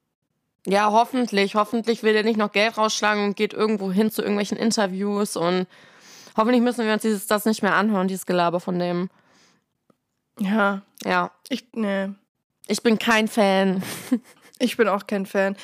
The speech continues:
Speaker 2: Aber ich bin auch kein Fan vom, von Atemlos featuring Shireen David. Also
Speaker 1: Ich auch nicht.
Speaker 2: das hätte echt nicht sein müssen. Also lass
Speaker 1: Ich bin
Speaker 2: doch
Speaker 1: ja auch
Speaker 2: einfach
Speaker 1: kein
Speaker 2: mal die
Speaker 1: Helene
Speaker 2: Dinge
Speaker 1: Fischer
Speaker 2: sein.
Speaker 1: Fan.
Speaker 2: Nee, also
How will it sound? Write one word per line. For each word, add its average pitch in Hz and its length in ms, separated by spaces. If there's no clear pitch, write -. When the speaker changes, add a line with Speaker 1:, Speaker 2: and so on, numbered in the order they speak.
Speaker 2:
Aber 269 220
ich 262 100
bin 247 120
auch 240 220
kein 247 240
Fan 233 320
vom, 214 480
von 226 240
Atemlos 208 640
featuring 208 480
Shireen 208 480
David. 196 400
Also 196 360
Speaker 1:
Ich 208 200
auch 202 340
nicht. 175 480
Speaker 2:
das 226 220
hätte 240 300
echt 226 180
nicht 208 160
sein 202 240
müssen. 202 240
Also 220 220
lass 254 240
Speaker 1:
Ich 294 80
bin 240 100
Speaker 2:
doch 247 80
Speaker 1:
ja 226 60
auch 226 80
Speaker 2:
einfach 247 160
Speaker 1:
kein 240 120
Speaker 2:
mal 247 120
die 233 80
Speaker 1:
Helene 233 100
Speaker 2:
Dinge 247 180
Speaker 1:
Fischer 220 140
Speaker 2:
sein. 220 160
Speaker 1:
Fan. 190 400
Speaker 2:
Nee, 214 460
also 240 360